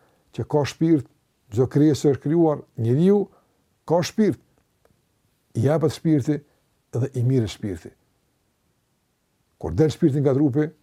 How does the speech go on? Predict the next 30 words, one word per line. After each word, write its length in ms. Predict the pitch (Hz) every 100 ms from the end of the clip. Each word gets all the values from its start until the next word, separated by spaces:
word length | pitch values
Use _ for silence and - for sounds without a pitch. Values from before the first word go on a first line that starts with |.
| _ _ _ _
vdes 420 | 95 82 120 -
njeriu. 340 | 95 87 78 - _ _ _ _ _ _ _ _ _ _ _ _ _ -
Dhe 100 | -
kur 140 | 120
vdes 220 | 120 147
njeriu, 340 | 147 135 139 135 _ _ _ _ _ -
tashmë 320 | 127 - 113
fillon 300 | 120 120 104
bota 320 | 113 117 117 -
tjetër 260 | - 117 101
për 140 | 98 -
të. 100 | - _ _ _ _ _ _ _ _ _ -
E 40 |
kur 200 | - 101
shënim 240 | 165 202 139
se 120 | 165
ka 160 | - 151
ardhur 280 | 180 160 -
ky 100 | 135
kohë, 280 | 143 143 - _ _ _ _ _ _ _ _ -
domthon, 380 | 101 110 123 117
dhe 200 | 104 117
e 80 | 110
din 200 | 101 165
se 240 | - 151 120 _ _ _ -
nuk 180 | 127 143
ka 120 | - 160
ndërtuar 640 | 143 131 220 233 185 147
atje 320 | 127 156 131 98 -
asgjë, 380 | 139 170 135